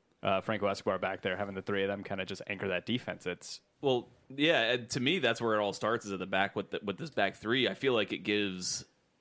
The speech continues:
Speaker 2: a lot of the other players on the team, like, a platform to feel like they can be more aggressive and push up the field because they know that there is an extra center back back there to cover for mistakes. And especially,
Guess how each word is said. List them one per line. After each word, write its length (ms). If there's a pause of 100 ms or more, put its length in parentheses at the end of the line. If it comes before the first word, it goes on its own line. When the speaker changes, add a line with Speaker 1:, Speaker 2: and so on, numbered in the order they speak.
Speaker 2:
a 80
lot 320
of 120
the 120
other 120
players 420
on 80
the 60
team, 400
like, 220
a 60
platform 840
to 420
feel 180
like 140
they 100
can 120
be 120
more 180
aggressive 600
and 120
push 160
up 100
the 60
field 180
because 180
they 120
know 200
that 100
there 140
is 80
an 80
extra 220
center 260
back 240
back 180
there 180
to 80
cover 240
for 120
mistakes. 560
And 80
especially, 460